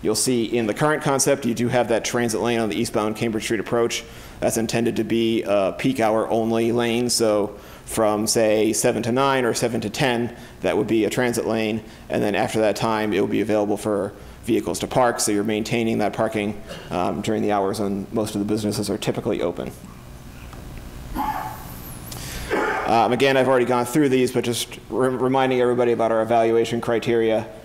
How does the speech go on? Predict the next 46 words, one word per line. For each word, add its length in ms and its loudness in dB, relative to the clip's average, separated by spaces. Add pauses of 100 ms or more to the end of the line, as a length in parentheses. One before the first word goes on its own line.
(100)
um, 240 0
and 120 2
most 200 2
importantly, 680 0
the 80 -6
safety 460 2
and 100 0
alignment 360 0
with 120 0
Vision 280 0
Zero. 360 4 (3250)
I 80 6
also 200 4
want 120 6
to 40 4
walk 280 4
through 360 2
some 200 0
of 120 0
the, 80 -14 (120)
the 100 2
updates 380 2
we've 120 2
made 380 2
to 200 0
the 60 -4
current 280 0
concept 460 2
since 300 0
the 80 2
July 320 2
two 160 -2
thousand 240 0
seventeen 440 -2
meeting, 260 2
for 120 -4
those 200 2
that 100 0
have 60 -4
been 80 0
following 400 2
along 300 2
all 120 0
through 220 2
this 140 2
process. 560 0